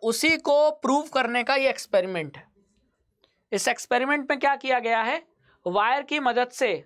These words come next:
एक रॉड को लटकाया गया है स्टैंड से और फिर ये जो वायर है उसको बैटरी से जोड़ दिया गया है। तो बैटरी से जोड़ने पर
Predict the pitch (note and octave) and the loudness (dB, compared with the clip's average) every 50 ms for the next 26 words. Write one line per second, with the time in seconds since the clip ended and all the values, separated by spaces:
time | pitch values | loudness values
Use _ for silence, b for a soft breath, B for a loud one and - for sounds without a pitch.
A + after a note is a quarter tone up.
0 | _ _ _ - A3 - G#3+ G3+ G3 G3+ G#3 A#3 B3+ C4+ - - D4+ D4 C4 A#3+ | _ _ _ -4 -4 -2 0 0 2 2 4 4 2 2 0 -2 -2 0 0 0
1 | A#3 A#3 - A3+ A3 A3 A#3 A#3+ A#3 A3+ A#3 A#3 A3+ B3+ C4 B3+ _ - G#3 G3+ | -2 -2 -2 0 0 2 2 0 0 0 0 0 0 -2 -4 -4 _ -2 -2 -2
2 | F#3+ F#3 F3 E3 - - A#2+ - _ _ _ _ _ _ _ _ _ _ _ _ | -2 -2 -6 -8 -10 -12 -18 -20 _ _ _ _ _ _ _ _ _ _ _ _
3 | _ _ _ _ _ _ _ _ _ _ _ - E3+ F3 - A#3+ B3 B3+ C4 C4 | _ _ _ _ _ _ _ _ _ _ _ -4 -4 -2 -2 -2 0 0 0 2
4 | C4+ C4 A3+ F#3 G3 G#3+ B3 C4+ C4+ C4+ C4+ C4 C4 - C4 F#3+ G3+ G3+ G3+ G3+ | 2 2 2 2 2 2 2 2 2 0 0 0 -2 -2 -2 0 0 0 0 -2
5 | G3+ A#3 G3+ - G#3 F#3 G#3 A#3 A#3+ A3+ B3+ B3+ A#3+ A3+ A#3 A3+ A3 - _ _ | -6 -6 -4 -2 0 0 0 0 0 0 -2 -2 -2 -2 -6 -10 -12 -16 _ _
6 | _ _ _ _ _ _ _ _ _ _ _ _ _ _ _ _ _ - - E3 | _ _ _ _ _ _ _ _ _ _ _ _ _ _ _ _ _ -8 -4 -2
7 | G3 G#3+ A3 A3 - C4+ B3+ - C#4 B3 A#3+ A#3 A3+ A#3 B3 B3 A#3+ B3 B3+ C4 | 0 0 -2 -2 -6 -6 -2 -2 0 2 2 2 2 2 0 0 0 2 0 0
8 | D4+ F4 | 0 -2